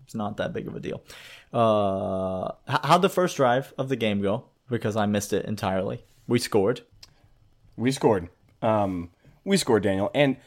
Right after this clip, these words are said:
Speaker 2: and I just wanna start here. We scored in surgical precision-like fashion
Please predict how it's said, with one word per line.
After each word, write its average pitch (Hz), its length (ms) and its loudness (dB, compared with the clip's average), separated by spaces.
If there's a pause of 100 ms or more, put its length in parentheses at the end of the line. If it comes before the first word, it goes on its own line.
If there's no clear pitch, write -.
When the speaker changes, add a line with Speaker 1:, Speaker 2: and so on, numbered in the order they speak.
(460)
Speaker 2:
and 156 100 4
I 165 60 4
just 208 220 -2
wanna 143 180 0
start - 400 0
here. 101 180 -6
We 135 200 -4
scored 117 680 -4 (1300)
in 135 400 4
surgical 123 800 -2 (440)
precision-like 101 1300 -2
fashion 110 640 -2